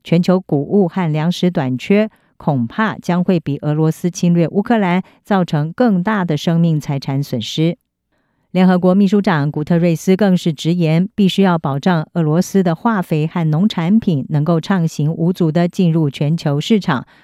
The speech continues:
否则最快明年就可能会爆发全球粮食危机。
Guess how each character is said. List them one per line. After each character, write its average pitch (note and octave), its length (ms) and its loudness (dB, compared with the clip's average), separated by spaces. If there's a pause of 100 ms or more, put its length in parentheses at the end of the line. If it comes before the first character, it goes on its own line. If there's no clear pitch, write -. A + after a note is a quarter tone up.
否 F3+ 220 2
则 G3 260 2
最 A3+ 220 0
快 G3+ 220 -2
明 F3 280 2
年 F3 300 2 (180)
就 G3 160 2
可 D3 300 -4
能 D3 240 -2
会 E3+ 180 -2
爆 D#3 240 -2
发 D#3+ 300 -4
全 D3+ 260 -4
球 C#3 220 -2
粮 C3+ 200 -2
食 - 160 -4
危 A#2+ 140 -4
机。 D#3+ 320 -2